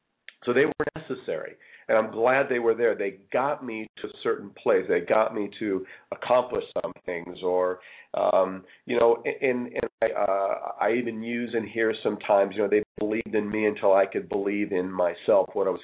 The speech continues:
capable of doing. And, and typically where the belief came for ourselves is that we saw some, we saw some movement. We saw some success. We saw something that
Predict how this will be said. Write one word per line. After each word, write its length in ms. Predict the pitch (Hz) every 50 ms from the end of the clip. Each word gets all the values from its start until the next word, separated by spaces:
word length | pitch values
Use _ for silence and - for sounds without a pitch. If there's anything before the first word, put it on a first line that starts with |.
| -
capable 440 | - 101 95 - 92 92 - - - -
of 100 | - - - - - -
doing. 280 | - 85 85 82 80 80
And, 80 | - - - _ - - - - - -
and 120 | - - - -
typically 340 | - 185 185 - - 151 139
where 160 | 120 127 127
the 80 | 117 110
belief 320 | - 120 120 131 127 127 - - -
came 400 | 139 120 120 120 120 117 123 120 - -
for 120 | 117 110
ourselves 680 | 98 98 - - - 165 196 208 147 110 113 123 - - _ _ _ - - - _ _ -
is 140 | 131 135 135 135
that 100 | 156 -
we 80 | 147 147 -
saw 320 | - 165 165 160 156 160 -
some, 280 | 170 160 160 160 165 165
we 100 | 165 165 - -
saw 160 | - 180 - 160 - -
some 100 | 160 165
movement. 340 | 180 185 139 117 98 - - _ _ _
We 80 | - 120 - -
saw 260 | 143 135 139 135 -
some 140 | 139 135 123 - -
success. 520 | 123 113 - - - - 156 120 - - - -
We 140 | 107 110 113 - -
saw 220 | 131 127 131 131 123 -
something 460 | - 131 127 - - - - - 123 - - - - - _ _ - - -
that 140 | - 123